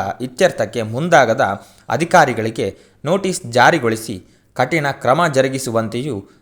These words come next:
ಸರ್ಕಾರದ ಪ್ರಧಾನ ಕಾರ್ಯದರ್ಶಿಗಳಾದ ರಾಜೇಂದ್ರ ಕುಮಾರ್ ಕಟಾರಿಯಾ ಅವರಿಗೆ ಸೂಚಿಸಿದರು. ಸಭೆಯಲ್ಲಿ ಇಲಾಖೆ ಪ್ರಧಾನ ಕಾರ್ಯದರ್ಶಿಗಳಾದ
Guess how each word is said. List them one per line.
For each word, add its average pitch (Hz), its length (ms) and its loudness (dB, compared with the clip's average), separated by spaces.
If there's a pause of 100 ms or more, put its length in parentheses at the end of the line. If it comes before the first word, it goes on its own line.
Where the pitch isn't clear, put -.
(100)
ಸರ್ಕಾರದ 135 560 4
ಪ್ರಧಾನ 123 500 0
ಕಾರ್ಯದರ್ಶಿಗಳಾದ 113 1040 0 (100)
ರಾಜೇಂದ್ರ 170 400 2
ಕುಮಾರ್ 139 320 0
ಕಟಾರಿಯಾ 120 560 2
ಅವರಿಗೆ 104 460 -2
ಸೂಚಿಸಿದರು. 120 760 -6 (840)
ಸಭೆಯಲ್ಲಿ 143 400 4
ಇಲಾಖೆ 131 640 2 (180)
ಪ್ರಧಾನ 175 400 2
ಕಾರ್ಯದರ್ಶಿಗಳಾದ 120 1040 2